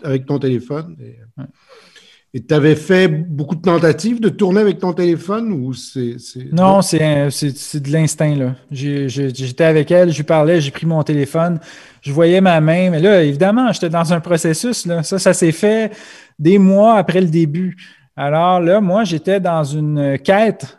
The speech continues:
Speaker 2: euh, en même temps, une quête de cinéaste, là. Ça, ça, ça dérangeait personne. Mon fils me trouvait un peu intense avec ma grosse caméra qui faisait clac, puis que des fois, ça réveillait ma mère. <laughs>
Speaker 1: Mhm.
Speaker 2: Mais bon, euh, tu sais,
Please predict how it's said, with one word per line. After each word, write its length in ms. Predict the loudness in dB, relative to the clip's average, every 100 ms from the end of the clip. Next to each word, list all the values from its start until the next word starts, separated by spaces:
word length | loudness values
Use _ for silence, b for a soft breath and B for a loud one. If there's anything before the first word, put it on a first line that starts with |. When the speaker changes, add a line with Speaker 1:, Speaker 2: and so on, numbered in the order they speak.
| -10
Speaker 2:
euh, 540 | -4 -2 0 0 0
en 100 | 0
même 220 | 0 0 0
temps, 380 | 0 0 0
une 120 | 0 2
quête 240 | 2 4
de 120 | 2
cinéaste, 720 | 0 0 2 2 2 -2 -6
là. 420 | -6 -4 -4 -6 -8
Ça, 300 | -2 -2 0
ça, 480 | -2 -2 -2 -6 -12 b b b b b
ça 160 | -2 2
dérangeait 400 | 4 4 4 4
personne. 400 | 2 2 4 6
Mon 160 | 4
fils 260 | 4 0 0
me 120 | -2
trouvait 280 | 0 -2 0
un 120 | -2
peu 120 | -2
intense 460 | -4 -2 -4 -4 -4
avec 260 | -6 -6
ma 160 | -6 -4
grosse 220 | -4 -4
caméra 420 | -4 -2 0 -2
qui 80 | -2
faisait 240 | -4 -6 -8
clac, 800 | -12 -8 -2 -2 -2 -10 -20 _ -10
puis 160 | -8
que 260 | -2 -2 0
des 120 | -2
fois, 160 | 0 0
ça 160 | 2
réveillait 440 | 2 2 2 2 4
ma 180 | 2
mère. 180 | 2 -2 -4
<laughs> 280 | -8 -8 -6
Speaker 1:
Mhm. 460 | 0 2 2 2 2
Speaker 2:
Mais 180 | 0
bon, 340 | 4 6 6 6
euh, 520 | 6 4 2 0 -2 -4
tu 80 | -2 -2
sais, 80 | -2